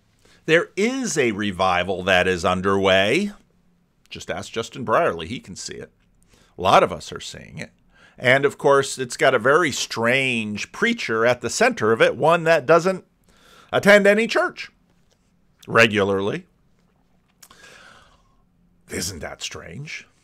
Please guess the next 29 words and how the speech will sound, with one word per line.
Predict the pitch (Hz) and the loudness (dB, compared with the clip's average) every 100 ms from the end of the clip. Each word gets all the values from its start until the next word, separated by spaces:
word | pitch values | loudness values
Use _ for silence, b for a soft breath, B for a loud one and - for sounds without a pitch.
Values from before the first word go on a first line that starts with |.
| _ _ _ _ _ _ 135 | _ _ _ _ _ _ 2
I | 139 | 2
think | 131 202 214 208 | 2 -2 -2 -4
if | 160 - | -8 -6
you | 156 139 | -4 -4
understand | 131 139 - 127 117 117 | -4 -6 -4 -4 -4 -6
Keller, | - - 208 110 80 - _ - | -6 2 4 2 -2 -8 _ -4
and, | 160 156 - | -4 -4 -4
and | 175 165 160 _ - | -4 -4 -12 _ -16
this | 131 - | -10 -2
goes | 190 131 - | 2 2 2
all | - 214 | 6 8
the | 233 | 8
way | 196 143 | 8 6
back | 131 127 123 113 | 6 2 2 -4
when | 113 | -4
I | 110 | -4
first | - 147 - | -2 -4 -6
discovered | 131 - 123 110 104 | -12 -4 -2 -2 -10
Peterson, | - 113 101 - 82 90 | -8 -6 -6 -8 -10 -12
I | _ _ _ _ _ - | _ _ _ _ _ -10
was | 143 | -2
like, | 131 - | -2 -4
"Huh, | - - 330 - - _ _ _ _ _ _ _ _ | -18 -12 -6 -6 -8 _ _ _ _ _ _ _ _
what's | 226 233 | -16 -14
going | - 185 147 | -8 -6 -4
on | 123 | -4
around | 98 87 78 | -4 -8 -14
this | - | -16
guy?" | - 65 - | -14 -16 -18